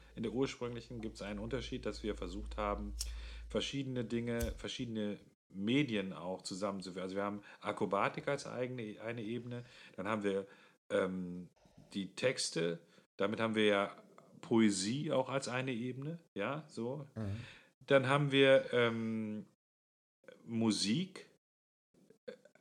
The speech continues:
Speaker 1: das ist ganz wichtig, Musik, die trägt als eine Ebene,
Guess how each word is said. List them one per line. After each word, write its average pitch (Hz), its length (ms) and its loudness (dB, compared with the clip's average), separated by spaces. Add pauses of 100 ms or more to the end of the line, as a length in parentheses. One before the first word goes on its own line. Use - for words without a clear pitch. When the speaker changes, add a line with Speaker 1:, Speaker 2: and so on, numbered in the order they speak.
Speaker 1:
das 123 200 -2
ist 120 160 -6
ganz 104 320 0
wichtig, - 460 -2
Musik, 101 380 -2
die - 180 -10
trägt - 760 -2 (340)
als 123 240 -2
eine 135 360 0 (140)
Ebene, 147 500 0